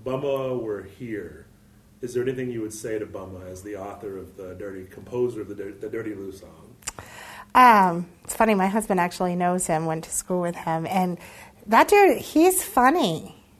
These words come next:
Speaker 1: Yeah, he
Speaker 2: Right?
Speaker 1: is.
Speaker 2: He's funny, he's cheerful, he's talented, he's creative, and I would just say, you know, like, "I get it.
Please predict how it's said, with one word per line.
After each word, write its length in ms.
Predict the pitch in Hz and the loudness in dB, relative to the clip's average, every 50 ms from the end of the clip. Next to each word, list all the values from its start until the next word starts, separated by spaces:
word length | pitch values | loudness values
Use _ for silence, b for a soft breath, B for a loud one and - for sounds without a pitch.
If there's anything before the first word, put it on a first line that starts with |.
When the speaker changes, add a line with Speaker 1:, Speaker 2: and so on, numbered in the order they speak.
| - _ - | -20 _ -2
Speaker 1:
Yeah, 220 | - 123 120 - | -2 0 0 2
he 60 | 220 | 4
Speaker 2:
Right? 360 | 240 254 262 277 294 311 294 - | 8 8 10 10 10 8 6 4
Speaker 1:
is. 220 | - - - - | 0 -8 -14 -14
Speaker 2:
He's 320 | - - 277 285 269 - - | -2 2 4 4 4 4 2
funny, 480 | - - 247 254 262 285 285 294 294 | 4 6 8 8 8 8 8 6 4
he's 320 | 262 - 262 247 226 - - | 4 2 2 0 0 0 -4
cheerful, 720 | - - - 247 247 269 254 - - 254 247 240 233 226 | -6 0 4 6 6 6 4 4 6 6 8 8 8 6
he's 680 | 214 233 233 233 233 226 226 220 202 208 - - - - b b b b b | 4 4 4 6 6 6 6 4 2 0 -2 -4 -6 -10 b b b b b
talented, 760 | - - - - 226 254 262 269 277 269 247 - 254 247 247 | -8 -6 -2 2 4 4 6 6 6 6 6 6 6 6 6
he's 340 | 240 208 226 220 208 208 - | 6 4 4 4 2 2 0
creative, 880 | - - - 220 214 214 214 226 240 240 247 240 240 240 233 233 240 B B B B B B | -2 0 4 6 6 8 8 8 8 8 8 8 8 8 6 4 2 B B B B B B
and 200 | 214 208 233 240 | 0 2 4 6
I 140 | 240 247 247 | 6 6 6
would 140 | 254 254 247 | 4 4 4
just 240 | 247 247 240 226 - | 4 2 2 2 4
say, 320 | - 247 240 233 233 233 | 4 6 6 6 6 6
you 60 | 233 226 | 6 4
know, 140 | 233 226 226 | 4 4 4
like, 180 | 226 240 233 | 4 4 2
"I 60 | 226 247 | 0 0
get 220 | 247 - 370 392 | 4 6 6 8
it. 220 | 359 320 349 370 | 8 6 4 4